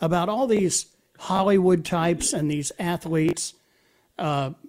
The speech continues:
making such a big deal about what a terrible place America is, and none of them having the, the logic, possessing the brain power to be able to stop and think for a minute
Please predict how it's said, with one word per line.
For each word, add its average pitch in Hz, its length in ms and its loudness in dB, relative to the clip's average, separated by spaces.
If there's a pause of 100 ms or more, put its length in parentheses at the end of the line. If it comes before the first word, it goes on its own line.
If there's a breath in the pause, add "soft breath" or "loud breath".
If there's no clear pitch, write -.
(120)
making 220 440 0
such 208 220 -2
a 175 60 0
big 170 260 -2
deal 165 280 0
about 143 240 -6
what 156 160 -2
a 147 40 -4
terrible 156 460 0
place 160 340 -2
America 160 480 -2
is, 143 280 -8 (260 loud breath)
and 185 520 4
none 226 180 6
of 294 120 4
them 320 260 6 (580 soft breath)
having 214 480 2
the, 151 320 2 (300)
the 160 100 2
logic, 196 720 0 (220)
possessing 208 680 4
the 160 100 4
brain 180 440 2
power 208 400 4
to 175 140 -2
be 156 260 2
able 175 220 2
to 147 200 -4 (280 loud breath)
stop - 420 0
and 180 180 4
think 196 300 0
for 226 160 6
a 220 60 4
minute 226 340 4